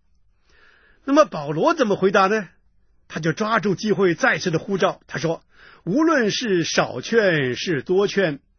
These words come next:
我向神所求的，不但你一个人，就是今天一切听我的，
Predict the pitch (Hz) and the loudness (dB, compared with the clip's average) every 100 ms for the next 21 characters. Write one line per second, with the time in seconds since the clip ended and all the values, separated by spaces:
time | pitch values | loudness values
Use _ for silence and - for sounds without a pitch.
0 | _ _ - 185 196 262 214 - 190 285 | _ _ -6 -2 2 4 2 0 0 0
1 | 220 131 127 139 151 165 117 _ _ _ | -4 -8 -6 -6 0 0 -2 _ _ _
2 | _ 180 202 170 143 123 113 120 185 190 | _ 0 2 2 0 -4 -6 -8 -2 -2
3 | 120 117 _ _ _ _ - 269 214 175 | -4 -12 _ _ _ _ -2 0 0 0
4 | 294 285 220 240 240 277 131 202 262 226 | 0 2 4 2 -2 -10 -6 -4 -2 0
5 | 185 - 285 339 247 127 - 131 | 0 2 2 2 0 -8 -10 -10